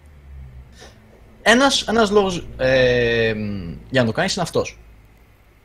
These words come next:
Δεύτερος λόγος είναι ότι, ε, κυρίως σε στοχοποιεί.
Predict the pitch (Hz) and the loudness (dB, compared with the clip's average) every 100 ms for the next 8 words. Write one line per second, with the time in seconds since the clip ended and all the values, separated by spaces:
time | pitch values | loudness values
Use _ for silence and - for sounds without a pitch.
0 | _ - 120 214 214 180 127 117 101 131 | _ -10 2 2 4 2 0 0 -2 -4
1 | - - - - - - - - - - | -8 -16 -20 -20 -20 -20 -20 -20 -20 -20
2 | - - - - - - 175 160 156 143 | -20 -20 -20 -20 -12 -2 2 2 2 -2
3 | 120 - - - - - - - - - | -2 -8 -16 -20 -20 -20 -20 -20 -10 0
4 | 120 117 117 113 110 107 101 98 - - | 2 4 2 0 0 -2 -4 -6 -10 -14
5 | - - - - _ _ _ _ _ _ | -20 -20 -20 -20 _ _ _ _ _ _
6 | 110 104 107 110 110 - 127 - 247 214 | -6 -2 -2 -2 -6 -6 -6 2 2 2